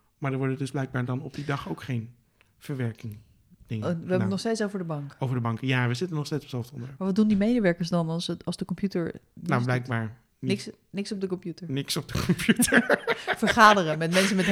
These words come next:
Speaker 1: Nou,
Speaker 2: diepe
Speaker 1: blijkbaar de
Speaker 2: de-
Speaker 1: computers die het geld verwerken, die doen even niks.
Speaker 2: Oh, oké, zo.
Speaker 1: Dat zal
Speaker 2: Ja.
Speaker 1: misschien zijn.
Speaker 2: Ja, ehm,
Speaker 1: Nou ja,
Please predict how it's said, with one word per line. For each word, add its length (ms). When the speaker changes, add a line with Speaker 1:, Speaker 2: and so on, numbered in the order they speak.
Speaker 1:
Nou, 20
Speaker 2:
diepe 140
Speaker 1:
blijkbaar 240
de 60
Speaker 2:
de- 60
Speaker 1:
computers 380
die 120
het 100
geld 260
verwerken, 400
die 100
doen 140
even 220
niks. 240
Speaker 2:
Oh, 520
oké, 180
zo. 200
Speaker 1:
Dat 180
zal 100
Speaker 2:
Ja. 100
Speaker 1:
misschien 260
zijn. 220
Speaker 2:
Ja, 440
ehm, 140
Speaker 1:
Nou 360
ja, 140